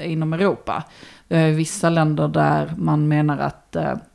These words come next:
internflykt överhuvudtaget inte är möjligt, som har varit så i Frankrike ett tag. Jag vet inte hur det ser ut exakt i nuläget, men så var det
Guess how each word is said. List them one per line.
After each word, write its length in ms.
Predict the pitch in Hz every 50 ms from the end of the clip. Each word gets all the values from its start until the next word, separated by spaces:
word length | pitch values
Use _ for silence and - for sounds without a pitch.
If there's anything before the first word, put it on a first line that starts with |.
| _ _ _ _ _ _ _ _ _ _ _ - -
internflykt 580 | - 190 175 - 208 185 180 160 - 160 - 165
överhuvudtaget 480 | 156 160 165 165 151 - 156 147 175
inte 140 | 156 156 156
är 20 | 160
möjligt, 400 | 170 175 180 175 190 233 226 -
som 180 | - - 180
har 80 | 165 156
varit 300 | 151 147 147 151 - -
så 300 | - - 165 156 156 156
i 180 | 156 151 156
Frankrike 680 | 156 - - 170 156 139 - 175 160 - 180 208 208 202 -
ett 120 | - 165 -
tag. 240 | 175 170 180 190 - - - -
Jag 120 | 180 160
vet 140 | 156 156 160
inte 200 | 160 156 - 165
hur 60 | 156
det 80 | 156 151
ser 160 | - 156 151
ut 180 | 151 - - _ -
exakt 440 | - 151 160 - - 170 160 - -
i 60 | 165
nuläget, 420 | 160 175 185 175 156 151 151 151 -
men 100 | 165 151
så 160 | - - 160
var 180 | 151 151 147 147
det 160 | 151 151